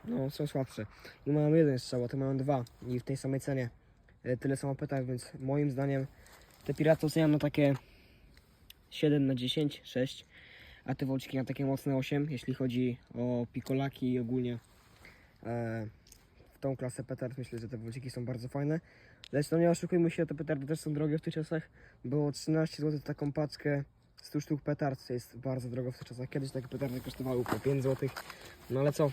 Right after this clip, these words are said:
poradzić, jak takie czasy nastały już. Niestety nic nie zrobimy. Jeszcze sprawdzę dla pewności, bo nie wiem, czy się nie mylę i to nie są emitery dźwięku. Tak, to są emitery dźwięku, więc przepraszam, że coś mówiłem, że to są petardy, bo są emitery dźwięku. Na klasie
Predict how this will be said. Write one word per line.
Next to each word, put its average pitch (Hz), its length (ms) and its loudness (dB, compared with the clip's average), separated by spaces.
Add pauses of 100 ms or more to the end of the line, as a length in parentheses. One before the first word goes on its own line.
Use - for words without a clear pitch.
(120)
poradzić, 131 520 2
jak 110 120 -4
takie 120 200 -4
czasy 120 240 -6
nastały 117 460 0
już. 107 260 -4 (440)
Niestety 123 320 -4
nic 147 360 2
nie 135 80 0
zrobimy. 127 440 2 (840)
Jeszcze - 220 0
sprawdzę 147 360 2
dla 135 120 4
pewności, 135 400 0
bo 147 120 4
nie 156 120 4
wiem, 147 100 2
czy - 100 -4
się - 100 4
nie 147 60 8
mylę 151 260 10
i 147 40 4
to - 120 0
nie 151 60 4
są 135 120 -2
emitery 143 280 4
dźwięku. 139 400 2 (420)
Tak, 107 180 -6
to - 100 -18
są 131 100 -2
emitery 143 280 2
dźwięku, 131 300 2
więc 127 220 -2 (460)
przepraszam, 143 360 -2
że 120 60 -2
coś 120 240 -6
mówiłem, 123 240 0
że 107 60 -4
to - 80 -16
są 117 160 -4
petardy, 143 400 2
bo 123 100 0
są - 140 -4
emitery 113 340 -2
dźwięku. 131 340 2 (840)
Na 107 60 -6
klasie 120 280 -4